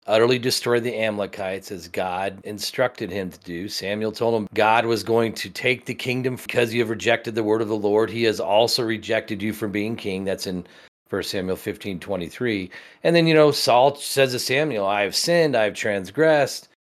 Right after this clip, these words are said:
because I feared the people and obeyed their voice," right? An excuse here. Verse twenty-five, "There, now therefore, please pardon my sin and return with me that I may worship the Lord." And then verse twenty-six, Samuel said to Saul,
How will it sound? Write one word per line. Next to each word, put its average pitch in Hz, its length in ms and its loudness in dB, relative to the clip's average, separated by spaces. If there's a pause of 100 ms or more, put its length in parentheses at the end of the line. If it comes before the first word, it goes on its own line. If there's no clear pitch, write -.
(140)
because 117 300 0
I 110 100 4
feared 180 400 4
the 160 80 2
people 180 380 -2
and 127 80 2
obeyed 147 340 2
their 160 160 2
voice," 104 400 -4
right? 107 360 -6
An 92 100 -20
excuse 110 520 -12
here. 110 300 -10 (380)
Verse 113 180 -2
twenty-five, 123 680 0
"There, 135 240 2
now 120 260 -2
therefore, 120 380 -2
please 120 260 -6
pardon 117 320 0
my 98 80 -2
sin 117 300 -4
and 92 80 -6
return 151 360 -2
with 139 220 -2
me 135 120 -2
that 104 140 -2
I 98 80 -4
may 92 140 -4
worship 107 320 -6
the 101 80 -12
Lord." 95 360 -4 (420)
And 101 100 -8
then 101 100 -2
verse 104 280 2
twenty-six, 107 520 -2
Samuel 110 320 0
said 107 200 -2
to 107 80 -6
Saul, 95 320 2